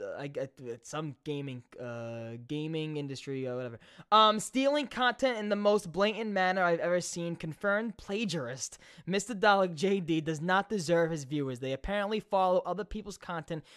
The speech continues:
without knowing it. Support Suggestive Games, the victim of this theft." Link in the thread below. A lot of people just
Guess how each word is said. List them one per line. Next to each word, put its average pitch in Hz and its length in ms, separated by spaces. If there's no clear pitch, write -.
without 196 400
knowing 175 380
it. 135 140
Support 240 400
Suggestive 208 560
Games, 185 440
the 160 80
victim 208 460
of 170 160
this 175 160
theft." 165 440
Link 156 300
in 147 140
the 131 60
thread 135 180
below. 196 420
A - 20
lot 175 200
of 170 100
people 165 240
just 156 260